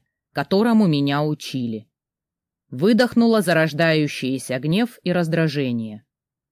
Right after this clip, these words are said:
Во всём есть положительные стороны. Я уже знаю, кто дракон,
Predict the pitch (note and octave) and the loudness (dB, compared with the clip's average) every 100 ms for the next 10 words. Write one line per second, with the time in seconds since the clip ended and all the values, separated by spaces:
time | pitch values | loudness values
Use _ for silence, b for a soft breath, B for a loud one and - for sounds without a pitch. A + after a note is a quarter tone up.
0 | _ _ _ _ _ - F3+ F3+ - - | _ _ _ _ _ -4 -2 -2 -4 -4
1 | D#3+ G3 C4 A3+ D3+ D#3+ G3+ - A3+ A#3 | 0 2 4 2 2 -2 -2 -4 -2 0
2 | G3+ C3+ C3+ E3 D#3+ F3 F#3 G3+ - - | 0 -2 -6 -2 0 2 0 -2 -4 0
3 | A#3+ D3 A#2+ G2+ - _ _ _ _ _ | 0 0 -2 -6 -12 _ _ _ _ _
4 | _ _ _ E3 A3 C#4+ C#4 C4 G#3+ G3+ | _ _ _ -2 0 2 2 2 4 4
5 | E3 F3 A3 G#3+ - - D3 C#3+ F#3 - | 4 2 0 -2 -12 -4 -2 0 -2 0
6 | A#3 B2+ | 0 0